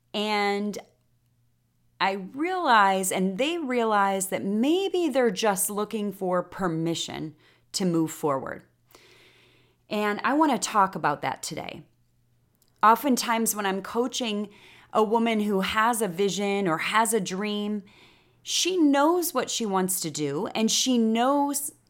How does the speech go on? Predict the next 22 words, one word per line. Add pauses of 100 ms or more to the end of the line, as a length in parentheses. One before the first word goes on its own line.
even
how
to
get
there
or
how
to
start. (580)
But
she
just
is
held
back
by
that
feeling
that (420)
maybe
she
shouldn't,